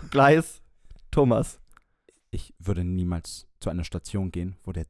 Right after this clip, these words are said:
Speaker 2: dumme Comedy Train fährt.
Speaker 1: Äh, Digga, ja, komm schon. Du bist, äh, du bist, äh, die Lokführerausbildung schon längst fertig gemacht. <laughs> Du bist doch, du bist doch, du fährst ihn doch regelmäßig selber. Da brauchst du jetzt gar nicht so zu tun. <laughs>
Speaker 2: Ich als Gagkanone.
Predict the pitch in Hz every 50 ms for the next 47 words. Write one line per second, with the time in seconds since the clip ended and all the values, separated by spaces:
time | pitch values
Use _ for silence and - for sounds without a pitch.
0 | - - 95 90 90 - - 98 87 90 85 87 - - 92 85 85 - - 90
1 | 117 - - - - - 127 127 117 131 131 127 127 - - - 73 110 127 113
2 | 110 110 - 120 110 101 - 113 104 107 104 113 110 117 113 - - 120 113 110
3 | 107 110 110 113 - 127 117 113 104 110 104 113 117 110 117 117 - 131 120 113
4 | 110 117 - - 117 110 107 120 113 110 - - 127 120 113 - 107 110 - 143
5 | 165 170 - - - 277 - - - - - - - - - - - - 1077 1077
6 | 1077 - 1077 - - 147 - 156 156 180 - _ - 196 214 233 254 220 170 -
7 | - - - - 175 170 - - - 151 - - 165 151 - - 220 254 233 -
8 | 135 123 117 135 - 131 - 156 143 139 131 147 147 151 147 143 143 139 175 185
9 | - 147 151 170 160 127 117 113 120 120 117 127 139 147 - 143 131 - 147 139
10 | 139 135 - 135 127 - - - 131 143 123 117 - - - - - - - -
11 | 370 - - - - - - 381 - - - 359 - - - - - - - -
12 | - - - - - - - - - _ _ - - - - - - - - -
13 | - - - - - 104 - 117 101 - - - 127 120 - - - 127 120 120
14 | 120 123 127 135 123